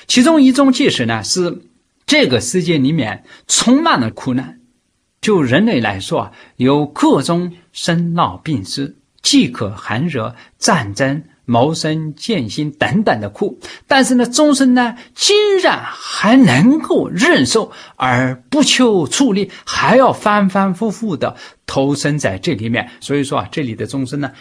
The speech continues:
十分堪忍。以此原因呢，这个世界叫做堪忍世界。那么说无作恶事，无作恶事就是指释迦佛成佛的世代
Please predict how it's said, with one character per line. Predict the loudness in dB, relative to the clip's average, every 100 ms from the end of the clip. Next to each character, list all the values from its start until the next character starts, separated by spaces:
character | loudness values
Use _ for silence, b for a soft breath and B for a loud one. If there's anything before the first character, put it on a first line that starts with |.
| B
十 | -2 0 4 4
分 | 4 -2
堪 | -4 -6
忍。 | -8 B B B B 0
以 | 4 6 4
此 | 4 2
原 | 2 2 2
因 | 2
呢， | 0 -4 -10
这 | -4 -2
个 | -2
世 | -4 -4 -2
界 | -4 -4 -4
叫 | 0 0 0
做 | -4 -6 -6 B B _
堪 | -6 -2 -2 -2
忍 | -4 -6 -6
世 | -12 -12 -8
界。 | -10 -10 _ _ _ _ _ _ _ _ _ _ b b b b
那 | 0
么 | 2
说 | 4 4
无 | 4 2
作 | 0 0 0
恶 | 2 0
事， | -2 -6 _ _ _ -4
无 | -2
作 | 2 2
恶 | 2 0
事 | -2 -6 -8 _
就 | -4
是 | -4 -4
指 | -6 -8 -6 -8 B B
释 | -4
迦 | 0 0 -2
佛 | -2 0 0 -4
成 | -10 -6 -4 -4
佛 | -2 -4
的 | -4
世 | -4 -2 0
代 | 0 -2 -2